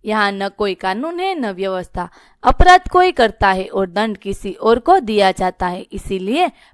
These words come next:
पाठ को अंधेरी नगरी शीर्षक दिया गया है। ત્યાર પછી પ્રશ્ન નંબર ત્રણ, આશય સ્પષ્ટ કીજીએ। પહેલું, અંધેરી નગરી ચોપટ રાજા,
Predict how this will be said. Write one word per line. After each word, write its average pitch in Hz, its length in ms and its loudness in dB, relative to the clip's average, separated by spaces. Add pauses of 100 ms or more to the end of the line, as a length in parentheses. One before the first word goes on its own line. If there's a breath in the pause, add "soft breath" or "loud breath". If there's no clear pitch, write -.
(100)
पाठ 339 260 4
को 370 80 0
अंधेरी 202 540 0
नगरी 185 340 -6
शीर्षक 285 540 -2
दिया 196 320 -2
गया 180 320 -4
है। 170 280 -14 (560)
ત્યાર 339 220 2
પછી 359 220 0
પ્રશ્ન 208 420 -2
નંબર 190 300 -4
ત્રણ, 185 340 -8
આશય 285 360 2
સ્પષ્ટ - 420 -2
કીજીએ। - 420 -8
પહેલું, 202 340 -2 (340 soft breath)
અંધેરી 311 420 0
નગરી 359 360 -2
ચોપટ 196 500 -4
રાજા, 185 400 -8